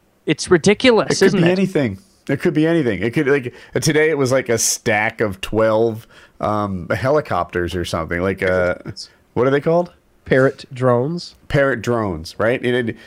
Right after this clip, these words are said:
Speaker 2: he's got a dozen drones stacked. How many were there really? Am I exaggerating?
Speaker 3: I think there's ten, but that's not all of them. There's a bunch coming.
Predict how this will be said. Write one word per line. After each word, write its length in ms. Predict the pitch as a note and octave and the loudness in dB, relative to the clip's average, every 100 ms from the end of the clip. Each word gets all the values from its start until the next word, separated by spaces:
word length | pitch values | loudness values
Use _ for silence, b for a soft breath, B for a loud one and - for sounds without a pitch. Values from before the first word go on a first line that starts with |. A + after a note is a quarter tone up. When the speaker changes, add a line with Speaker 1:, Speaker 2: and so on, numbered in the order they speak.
| B | B
Speaker 2:
he's 140 | C3+ | -2
got 140 | D#3 D3 | 2 2
a 60 | |
dozen 580 | G#2+ - A#2+ A2+ B2 A#2 | 0 -2 0 0 -2 -2
drones 500 | G#2 G#2+ G#2 F#2+ F#2 | -2 0 0 -2 -4
stacked. 520 | - - G2 G2+ - - C#3+ - | -4 -2 -2 -2 -6 -6 -4 0
How 120 | F4 | 0
many 140 | F4+ C4+ | 2 2
were 160 | G3+ | 2
there 140 | D#3 B2+ | 2 2
really? 340 | B2 G2 F2+ | 2 0 -2
Am 80 | D3 | -2
I 80 | G3+ | 0
exaggerating? 680 | F3+ G3 F#3+ G3+ G3 F#3+ - | 0 0 0 0 0 -2 -6
Speaker 3:
I 80 | C#3+ | -4
think 160 | G3+ | -2
there's 160 | A3 - | -2 -4
ten, 520 | - F3 D3+ A2+ G#2 | 0 4 4 2 -2
but 180 | B2 C3 | 0 2
that's 220 | C3+ - | 2 2
not 120 | E3 | 2
all 240 | C3+ B2 A#2 | 4 4 2
of 80 | G#2+ | 0
them. 140 | G2+ | -2
There's 160 | C3 D3+ | 0 2
a 60 | |
bunch 320 | A#2 A#2 G#2 | 2 0 0
coming. 340 | - G#2+ F#2+ | -4 -4 -6